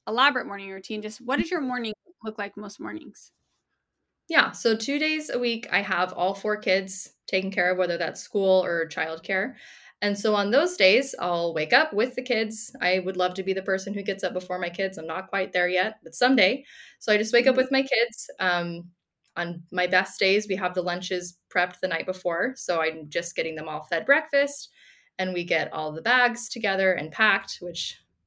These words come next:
Speaker 2: I didn't think would be such a big change between two kids and four kids, but oh my gosh, it absolutely is. <laughs> Getting
Speaker 1: Yeah.
Speaker 2: all this stuff together for four kids. So we get everyone,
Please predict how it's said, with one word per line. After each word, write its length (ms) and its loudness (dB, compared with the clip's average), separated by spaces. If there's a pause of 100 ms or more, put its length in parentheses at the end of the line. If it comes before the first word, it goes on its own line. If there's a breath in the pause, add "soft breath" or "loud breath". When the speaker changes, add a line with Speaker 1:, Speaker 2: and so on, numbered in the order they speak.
(100)
Speaker 2:
I 80 -2
didn't 180 -4
think 120 -4
would 120 -4
be 100 -4
such 240 -4
a 40 -8
big 200 0
change 280 -4
between 260 -12
two 160 -10
kids 200 -6
and 100 -12
four 140 -6
kids, 320 -10
but 100 -6
oh 100 -6
my 120 -2
gosh, 260 -2
it 100 -6
absolutely 600 -6
is. 340 -4 (180 loud breath)
<laughs> 180 -20
Getting 180 -4
Speaker 1:
Yeah. 100 0
Speaker 2:
all 220 -10 (340)
this 120 -6
stuff 200 2
together 260 2
for 60 -12
four 140 0
kids. 260 -6
So 60 -4
we 20 0
get 100 2
everyone, 420 2